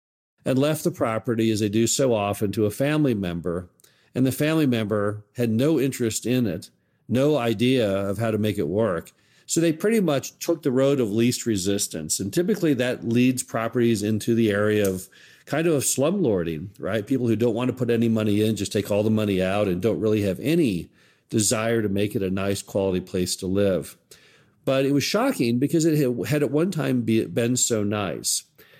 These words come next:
Now, another part of this story, which makes it so fascinating, is how this heir has so dramatically screwed the thing up. When I looked at the property originally,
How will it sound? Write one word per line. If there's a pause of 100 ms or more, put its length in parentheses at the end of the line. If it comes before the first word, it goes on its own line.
(200)
Now, (400)
another
part
of
this
story,
which
makes
it
so
fascinating,
is
how
this
heir (460)
has
so
dramatically
screwed
the
thing
up. (800)
When
I
looked
at
the
property
originally,